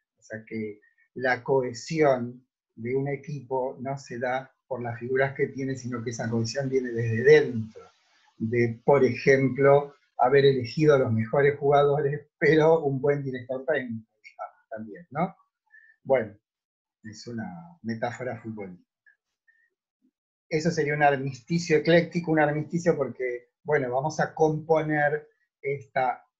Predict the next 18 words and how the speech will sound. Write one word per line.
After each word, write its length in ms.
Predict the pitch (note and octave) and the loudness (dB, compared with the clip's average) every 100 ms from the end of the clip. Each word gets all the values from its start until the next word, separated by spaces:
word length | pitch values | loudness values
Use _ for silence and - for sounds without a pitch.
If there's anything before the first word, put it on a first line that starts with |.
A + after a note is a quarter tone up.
| _ | _
irreductible, 1300 | D3 C#3+ C#3+ C#3 C#3+ C#3 - C#3 C#3 C#3 C#3 D3 D3+ - | -8 -2 0 0 -2 -6 -14 -12 -6 -2 -2 -4 -8 -20
este, 720 | G#2 _ _ _ G2+ F#2+ F#3 | -20 _ _ _ -20 -18 -20
separación 800 | - - D3+ D3 C3+ C3+ - C#3+ C#3+ | -14 -2 0 2 -2 -4 -6 -6 -6
que 100 | C3+ | -10
existe 380 | - C#3 C3+ | -10 -18 -12
entre 580 | C#3 B2 B2 C3 C#3 - _ | -12 -10 -10 -8 -8 -14 _
empiristas 760 | C3+ C3+ C3 B2 A#2+ - B2+ - | -18 -14 -14 -14 -14 -12 -12 -14
y 40 | |
racionalistas, 840 | A#2+ A2 - G2 F#2 F2+ _ _ _ | -14 -14 -16 -20 -20 -20 _ _ _
¿no? 300 | - F3+ - _ _ _ _ _ _ _ | -8 -8 -10 _ _ _ _ _ _ _
Sino 340 | - D3+ E3 | -14 -2 2
lo 140 | E3+ E3+ | 4 4
que 100 | D3 | -2
buscará 420 | D3+ - E3 D#3+ | -2 4 4 4
Kant 200 | E3 D#3+ | 2 2
es 120 | - | -4
una 200 | C#3+ C3 | -8 -8
síntesis, 640 | - F3+ C#3+ B2 A#2 - | -2 0 0 -4 -14 -20